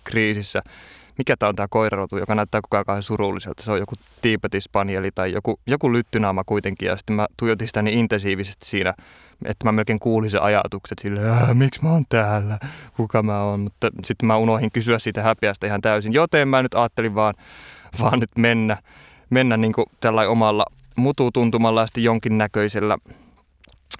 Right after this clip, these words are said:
ö, internet-selailulla, niin häpeähän itse asiassa oli sillä aika yllättävä juttu, että,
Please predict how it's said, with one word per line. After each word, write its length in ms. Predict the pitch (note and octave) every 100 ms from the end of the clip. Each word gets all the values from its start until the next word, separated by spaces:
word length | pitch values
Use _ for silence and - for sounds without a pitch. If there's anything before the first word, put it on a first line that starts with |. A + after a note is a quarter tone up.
| _ -
ö, 300 | G#2+ G#2 G#2 _ _ _ _ -
internet-selailulla, 1600 | A#2+ A2+ A2 A2 - - _ - - - A#2+ A2 G#2 G2+ G2+ G2
niin 140 | G#2 - _ _ - A2+
häpeähän 580 | C3 - B2+ A2 G#2+ - - _ -
itse 240 | A#2 -
asiassa 200 | A2 A2
oli 200 | F#2 A#2 A2 _ _ - - - - -
sillä 240 | A3 F3
aika 160 | C#3 C#3+
yllättävä 400 | D3+ C3 C3+ B2
juttu, 300 | C3+ - A#2+
että, 200 | -